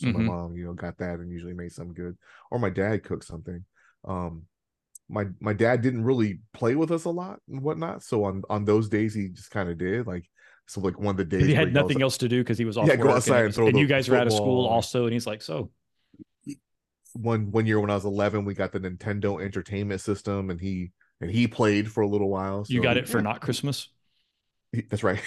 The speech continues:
Speaker 1: <laughs> He's like,
Speaker 2: <laughs>
Speaker 1: "The Nintendo's on sale, son." And he, like, just plugged it in. I'm like, "Wow, no, no one rapping, huh, Dad?"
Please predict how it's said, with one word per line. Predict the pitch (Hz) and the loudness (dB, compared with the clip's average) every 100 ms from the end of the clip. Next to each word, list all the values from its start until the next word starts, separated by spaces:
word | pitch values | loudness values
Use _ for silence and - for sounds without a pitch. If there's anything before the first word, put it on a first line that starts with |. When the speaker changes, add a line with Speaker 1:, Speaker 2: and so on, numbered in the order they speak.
| - | -4
Speaker 1:
<laughs> | - | 2
He's | 123 113 139 | 2 4 6
like, | 123 | 6
Speaker 2:
<laughs> | - - | 4 0
Speaker 1:
"The | 170 - - - - - 175 | -2 -2 -8 -4 -8 -2 0
Nintendo's | 165 120 226 190 131 | 2 4 6 6 6
on | 123 | 6
sale, | 139 117 | 6 4
son." | 101 131 202 262 - | 4 0 0 -4 -6
And | |
he, | 110 | -2
like, | 101 95 - - - - _ _ _ _ _ _ _ | -2 -2 -6 -4 -8 -8 _ _ _ _ _ _ _
just | 110 | -14
plugged | - 131 117 | -4 -2 0
it | 120 | 0
in. | 123 143 139 143 | 0 -2 -8 -12
I'm | 117 | -4
like, | 107 | -2
"Wow, | 117 170 | 0 -2
no, | 110 127 143 | -2 -2 -4
no | 127 | -6
one | 139 143 | -4 -2
rapping, | 160 175 104 | -4 -4 -6
huh, | 110 | -4
Dad?" | 143 175 | -4 -6